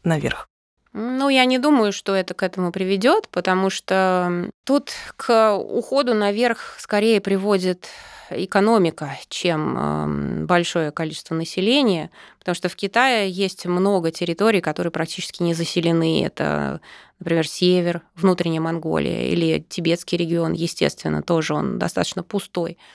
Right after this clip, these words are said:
Speaker 2: Но если тибетский, понятно, это высокогорье, там сложно, то внутренняя Монголия, это что? Это же просто степи, по идее, можно в-,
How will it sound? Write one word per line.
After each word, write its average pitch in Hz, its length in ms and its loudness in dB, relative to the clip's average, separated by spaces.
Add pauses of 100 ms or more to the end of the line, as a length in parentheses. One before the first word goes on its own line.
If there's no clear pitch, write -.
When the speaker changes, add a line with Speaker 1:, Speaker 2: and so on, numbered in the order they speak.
(420)
Speaker 2:
Но 208 160 4
если 190 240 2
тибетский, 190 400 -2
понятно, 196 440 0
это 160 180 -6
высокогорье, 170 720 0
там - 200 -8
сложно, 196 640 0
то 175 640 0
внутренняя 202 400 2
Монголия, 202 420 0
это - 160 -8
что? 151 240 -8
Это 240 240 2
же 226 120 -2
просто 233 340 -2
степи, 247 540 0
по 180 220 -2
идее, 185 240 4
можно 240 520 4
в-, - 80 -8